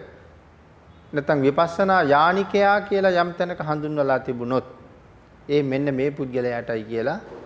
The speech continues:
එතන හඳුන්වලා දෙනවා. මොකද අපි මුලින් සඳහන් කළා වාගේම සඳහන් කරනවා මේ පුද්ගලයා සංසාරේ බොහොම,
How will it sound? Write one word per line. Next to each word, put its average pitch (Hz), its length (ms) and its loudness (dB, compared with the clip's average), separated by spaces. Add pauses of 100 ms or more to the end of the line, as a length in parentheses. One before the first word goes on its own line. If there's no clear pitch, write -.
(440)
එතන 120 240 -10
හඳුන්වලා 113 580 -8
දෙනවා. 104 360 -10 (540)
මොකද 123 340 -2 (1080)
අපි 131 200 -2
මුලින් 147 260 2
සඳහන් 139 440 -2
කළා 127 280 0
වාගේම 131 380 0
සඳහන් 120 380 -8
කරනවා 131 320 -4
මේ 120 160 -6
පුද්ගලයා 120 460 -6
සංසාරේ 117 540 -8
බොහොම, 120 460 -6